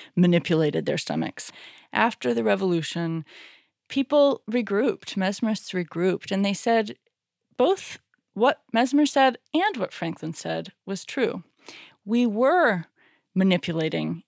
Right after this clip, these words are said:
imagination. We were showing how belief affected people. That's what we were always doing, and that's what the animal magnetic fluid truly is. So they combined the theories of this famous first debunker and this founder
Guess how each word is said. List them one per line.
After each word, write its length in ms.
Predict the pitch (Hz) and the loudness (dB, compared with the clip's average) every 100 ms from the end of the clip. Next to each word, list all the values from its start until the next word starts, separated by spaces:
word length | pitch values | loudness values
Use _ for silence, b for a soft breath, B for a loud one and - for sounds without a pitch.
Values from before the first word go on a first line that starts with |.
| _ | _
imagination. 920 | 190 180 175 170 170 170 - 165 165 | 2 2 2 0 0 0 0 -2 -2
We 160 | 180 233 | -2 -2
were 480 | 214 247 330 320 240 B B | 0 2 4 4 2 B B
showing 560 | - - 175 175 175 | -6 0 0 0 -2
how 320 | 165 - 185 | -4 -2 -2
belief 580 | 165 - 160 190 180 - - | 0 -2 0 0 0 -4 -10
affected 480 | - 175 175 151 - | -6 -6 -4 -6 -4
people. 300 | 165 - 165 | -6 -4 0
That's 260 | 240 - | 0 0
what 80 | 392 | -2
we 100 | 262 | 0
were 160 | 233 - | 0 0
always 480 | - 208 254 208 - | 0 0 2 0 0
doing, 300 | 160 160 - | -4 -4 -2
and 140 | 185 | 2
that's 220 | 202 220 | 2 2
what 120 | 240 - | -2 -2
the 100 | 185 | 0
animal 240 | 185 180 | 0 0
magnetic 440 | 170 170 165 165 | -2 -2 -4 -6
fluid 360 | - - 160 147 | -8 -8 -6 -6
truly 400 | - 156 151 147 | -8 -6 -4 -4
is. 240 | - - | -6 -8
So 180 | - 220 | -8 -4
they 220 | 220 240 B B B B | 2 2 B B B B
combined 840 | - 208 180 220 302 294 170 160 - B B B - | -2 0 0 2 2 2 2 -4 -12 B B B -6
the 340 | 180 190 185 - | 2 2 2 -4
theories 460 | - 220 214 214 196 | -6 2 4 4 4
of 320 | 180 170 - | 2 0 -6
this 260 | 180 180 - | -4 -4 -2
famous 560 | - 180 185 175 - - | 0 2 4 2 -4 -10
first 500 | - 180 165 - - | -6 -4 -4 -6 -6
debunker 500 | 170 160 165 - 165 | -4 -2 -4 -2 -4
and 200 | - 170 | -2 -2
this 160 | 165 - | -2 -6
founder 580 | - 175 180 180 - | -6 -4 -2 -2 -6